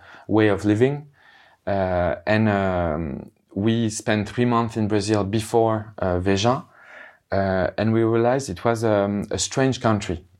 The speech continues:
uh, meaning people were very conscious about the environment, uh, very conscious about, uh, uh, social equilibrium,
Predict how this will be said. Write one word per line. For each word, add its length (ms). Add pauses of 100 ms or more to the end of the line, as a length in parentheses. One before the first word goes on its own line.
uh, 320
meaning 500
people 420
were 220
very 220
conscious 420
about 240
the 80
environment, 680 (500)
uh, 160
very 260
conscious 460
about, 420
uh, 200 (460)
uh, 280
social 760
equilibrium, 760